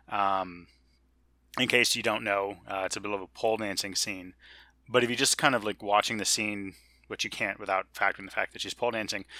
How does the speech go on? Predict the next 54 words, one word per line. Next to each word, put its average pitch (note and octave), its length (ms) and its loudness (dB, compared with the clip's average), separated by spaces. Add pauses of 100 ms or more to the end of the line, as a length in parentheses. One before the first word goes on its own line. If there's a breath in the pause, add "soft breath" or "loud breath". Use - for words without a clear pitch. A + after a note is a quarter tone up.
(180 loud breath)
the B2+ 80 0
way C3 140 8
that C#3 140 6
they B2 120 4
did, A2+ 220 6
and G#2+ 60 4
I G2+ 40 0
think C#3+ 160 0
it F3 40 0
was A2+ 100 0
in G#2+ 60 -2
the G2+ 60 -2
trailer, G#2+ 320 4
they G2 140 -4
do G#2 160 -2
a G2+ 40 -2
lot G2 180 2
of, F2+ 60 -4
like, F2+ 160 -4
costume G#2+ 380 0
changes C3 360 -2
throughout. A2 380 2 (400 loud breath)
It A#2 100 2
looked C3 240 0
very G2+ 340 4
good F#2+ 340 -4
throughout F#2+ 380 0
the, F#2+ 160 -8 (320)
you G#2 100 -8
know, F2 40 -8
she - 160 0
had - 180 -4
quite G2+ 200 4
a - 20 0
few - 140 -8
costume G#2 360 2
changes, G#2 400 -2
and G2 80 -6
just F#2 200 -2
the G2+ 60 -10
transitions G2+ 580 -2
between G#2+ 320 -6
them B2+ 120 -2
I F#2 60 2
thought F#2+ 180 0
were F#2 100 -12
really F#2 220 -8
cool. F#2 320 -12 (400 loud breath)
So, F2+ 440 0 (420)
um, F#2+ 220 -8
obviously G2 360 2
it F#2 60 -6
was F#2 120 -8
a, F#2 220 -4